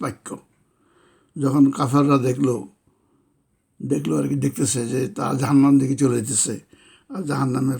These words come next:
কিছু কিছু আযাব টাযাব হয়তো, আযাব হয়তো দেখা যাচ্ছে আর কি দূর থেকে। তখন তারা বলবো আর কি, "হায়,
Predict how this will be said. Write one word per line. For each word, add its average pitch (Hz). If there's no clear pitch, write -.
কিছু 131
কিছু 135
আযাব 131
টাযাব 135
হয়তো, 135
আযাব 139
হয়তো 139
দেখা 127
যাচ্ছে -
আর -
কি 131
দূর -
থেকে। 113
তখন 151
তারা 147
বলবো 123
আর 110
কি, 110
"হায়, 139